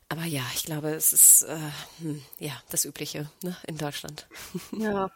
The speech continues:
Speaker 2: es ist halt das, was anscheinend am meisten funktioniert, ne? Umso schöner, dass es doch immer noch so kleine Perlen durch die Mediathek gibt. Jetzt immer viel. Also es werden ja mehr, finde ich.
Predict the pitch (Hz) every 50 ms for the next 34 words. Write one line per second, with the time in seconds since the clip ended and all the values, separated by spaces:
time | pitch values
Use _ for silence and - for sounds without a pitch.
0 | - - - 208 202 - - 214 202 196 196 185 - 202 190 185 - - - 196
1 | 190 - - 185 185 175 170 175 170 165 175 - - 190 175 185 190 196 185 -
2 | 214 214 208 202 185 175 160 156 175 175 175 185 180 _ - - - 190 196 202
3 | 226 226 - 185 180 - - 185 180 180 196 208 233 240 240 233 214 - - -
4 | - 233 - - 180 175 170 170 - - 185 - - 180 170 175 - - - 190
5 | 185 180 180 180 180 185 175 180 170 - - 170 170 170 - 175 165 - - -
6 | 170 165 170 - - 160 - _ _ - - 160 - - - - 160 156 156 -
7 | - 180 170 160 160 - 175 160 160 156 - - - - - 220 220 202 202 196
8 | 175 185 190 185 165 156 - - - 175 160 156 208 285 -